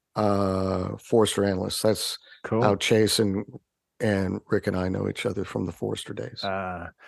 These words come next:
Speaker 2: well, uh, to be honest, I appreciate you coming on. I know you're both really busy people. I, I, I, I do really appreciate it. I know John appreciates it. It's been great to talk to you. No doubt we'll reach out at some point and get you back on, or maybe we'll do in a live event together.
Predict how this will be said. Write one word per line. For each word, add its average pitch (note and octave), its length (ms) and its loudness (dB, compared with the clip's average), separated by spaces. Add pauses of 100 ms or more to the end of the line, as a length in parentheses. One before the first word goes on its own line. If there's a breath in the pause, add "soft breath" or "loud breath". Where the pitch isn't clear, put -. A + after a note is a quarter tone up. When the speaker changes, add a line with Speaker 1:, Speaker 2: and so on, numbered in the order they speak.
(280 soft breath)
Speaker 2:
well, D#3 340 8
uh, D#3+ 100 6
to F3+ 180 6
be G3+ 60 8
honest, F#3+ 260 8
I E3+ 120 12
appreciate F3 600 6
you D3+ 100 4
coming D3 340 6
on. D3 200 8
I C#3+ 80 8
know D3 140 8
you're D3 200 8
both C#3+ 300 8
really C#3 340 8
busy C3 300 6
people. D3 600 4 (580 loud breath)
I, C3 100 6
I, C3+ 440 6
I, C3+ 80 4 (180)
I C#3 80 6
do C#3+ 240 6
really C3+ 240 6
appreciate C3+ 460 6
it. C3 120 4
I - 20 4
know C3 200 4
John B2+ 220 6
appreciates B2+ 520 4
it. D#3 60 2
It's C3 120 0
been B2+ 180 4
great C#3+ 280 8
to C3+ 80 -2
talk C#3+ 280 2
to C3+ 120 4
you. B2+ 240 6 (440 loud breath)
No C#3+ 160 8
doubt D3 220 10
we'll C#3 120 6
reach C#3 280 8
out C3+ 140 10
at B2 100 2
some C3 200 6
point C3+ 220 4
and B2+ 100 4
get C3+ 140 4
you B2+ 120 2
back B2+ 280 6
on, B2+ 120 6
or B2 80 6
maybe B2+ 240 6
we'll B2 140 6
do B2 160 6
in B2 80 6
a B2 80 6
live B2 260 8
event A#2+ 280 4
together. A#2+ 480 4